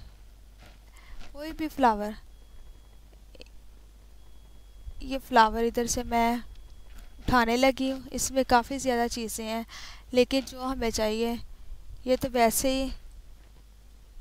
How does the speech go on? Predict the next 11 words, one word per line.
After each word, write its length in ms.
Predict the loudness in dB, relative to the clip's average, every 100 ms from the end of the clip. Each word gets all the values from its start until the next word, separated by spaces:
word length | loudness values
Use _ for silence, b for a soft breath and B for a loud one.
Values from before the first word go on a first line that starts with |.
| -14 -14 -14 -14 -14 -16 -14 -6
इसका 260 | 0 2
कलर 320 | 6 6 8 6
कैसे 320 | 6 6 4
चेंज 280 | 2 -2 -2
करना, 280 | -2 2 2
नीट 260 | 2 0 2
करना, 260 | 0 2 0
वो 160 | -2
तरीका 360 | -6 -4 0 0
बताती 380 | 0 -6 -6
हूँ। 80 | -10